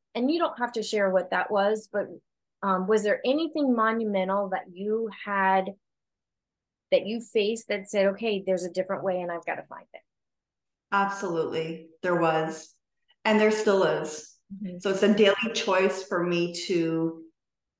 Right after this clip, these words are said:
Speaker 2: still wear the hat that I put on daily and work on myself and the progress that I'm, I'm working towards, right? Because, I mean, I mean,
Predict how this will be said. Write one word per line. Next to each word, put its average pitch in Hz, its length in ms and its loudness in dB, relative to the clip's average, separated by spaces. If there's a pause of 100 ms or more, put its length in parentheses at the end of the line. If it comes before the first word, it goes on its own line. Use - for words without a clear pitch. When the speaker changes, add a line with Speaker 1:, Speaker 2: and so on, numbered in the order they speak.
(380)
Speaker 2:
still 226 840 4
wear 196 360 2
the 190 80 -2
hat 185 480 -4 (380)
that 196 120 -4
I 180 220 -4
put 214 140 -6
on 185 280 -2
daily 175 600 -2
and 185 200 -6
work 185 220 -2
on 185 160 -4
myself 175 640 -4
and 175 100 -2
the 165 40 -2
progress 175 640 -2 (260)
that 185 80 -2
I'm, 180 260 -2
I'm 165 140 0
working 190 360 4
towards, 151 600 -6
right? 160 300 0
Because, 175 360 -4
I 175 60 -2
mean, 165 440 0 (680)
I 208 40 -2
mean, 190 320 -2